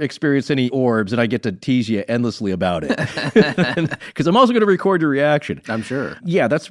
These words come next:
Speaker 1: pretty common. And another descriptor for the dirt floor, uh, comes from, uh, Shanahan. He's saying that it doesn't feel like dirt. He says it feels like walking on bone.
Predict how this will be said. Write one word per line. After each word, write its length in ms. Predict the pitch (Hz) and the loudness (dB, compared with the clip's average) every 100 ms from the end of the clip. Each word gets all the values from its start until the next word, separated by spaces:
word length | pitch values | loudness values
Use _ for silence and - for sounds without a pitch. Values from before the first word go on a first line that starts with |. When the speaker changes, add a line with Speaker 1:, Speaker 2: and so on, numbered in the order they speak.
| - | -8
Speaker 1:
pretty 260 | - 226 | 0 0
common. 720 | 185 - 196 202 165 87 85 101 - | 0 -4 -2 0 0 0 -2 -6 -2
And 360 | 143 143 143 | 2 2 2
another 340 | 147 147 165 180 | 2 2 2 0
descriptor 640 | 156 - 147 - 139 131 | -2 -2 -6 0 0 0
for 220 | - 135 | 0 -2
the 80 | 123 | 0
dirt 300 | 107 123 120 | 0 0 -2
floor, 380 | - 131 127 117 | -2 -2 0 2
uh, 300 | 107 101 107 | 0 0 -2
comes 200 | 120 127 | -2 -4
from, 260 | - 113 104 | -2 -2 0
uh, 260 | 98 95 | -2 -4
Shanahan. 480 | 80 160 151 110 98 | -4 -2 0 0 0
He's 120 | 98 - | -2 -2
saying 300 | 123 113 104 | -2 0 0
that 140 | 101 | 0
it 140 | 98 104 | -2 -2
doesn't 280 | 156 185 | -2 -2
feel 280 | 120 151 151 | -2 0 0
like 340 | 127 104 82 85 | 0 -2 -6 -2
dirt. 340 | 127 107 87 | 0 0 -4
He 80 | 95 | -8
says 200 | - 107 | -6 -6
it 100 | 92 | -4
feels 240 | 123 117 | -4 -2
like 160 | 101 82 | -4 -6
walking 400 | 101 95 107 90 | -6 -6 -6 -8
on 120 | 76 | -10
bone. 640 | 73 78 85 80 69 - | -10 -10 -8 -10 -12 -16